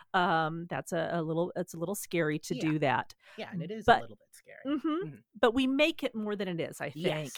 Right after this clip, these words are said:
Speaker 1: And we work ourselves up and we psych ourselves out. And there are a number of people who then don't even audition because
Speaker 2: Mm-hmm.
Speaker 1: they've really just psyched themselves out from it and they've gotten in their head about it. I
Speaker 2: Yes.
Speaker 1: was just talking with somebody half hour ago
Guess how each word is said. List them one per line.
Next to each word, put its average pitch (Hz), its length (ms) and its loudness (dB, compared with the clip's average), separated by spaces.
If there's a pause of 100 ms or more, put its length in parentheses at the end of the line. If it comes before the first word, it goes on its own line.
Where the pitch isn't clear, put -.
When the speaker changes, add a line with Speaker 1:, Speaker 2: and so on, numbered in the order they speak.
(100)
Speaker 1:
And 175 140 0
we 165 140 -2
work 185 340 2
ourselves 233 540 0
up 202 260 4
and 160 120 -6
we 151 80 -6
psych 214 320 0
ourselves 208 400 -2
out. 208 200 2
And 240 140 -6
there 233 140 -2
are 240 40 -2
a 240 40 -4
number 240 420 -4
of 240 100 -6
people - 240 -8
who 208 160 -4
then 196 240 -2
don't 185 220 -2
even 180 240 -2
audition 165 480 -2
because 147 540 -2
Speaker 2:
Mm-hmm. 151 160 -10 (180)
Speaker 1:
they've 170 160 2
really 165 220 4
just - 180 -4
psyched 156 200 -2
themselves 156 420 -4
out 127 280 -2
from 151 300 -6
it 147 180 -6 (380)
and 165 180 -2
they've 151 140 -2
gotten 170 260 4
in 165 100 -4
their 160 120 0
head 143 220 -6
about 127 320 -6
it. 110 160 -8
I - 40 -10
Speaker 2:
Yes. 135 80 -10
Speaker 1:
was 135 80 -12
just - 200 -10
talking 160 320 -8
with 160 100 -8
somebody 156 480 -4 (280)
half 226 260 4
hour 165 220 2
ago 147 180 -6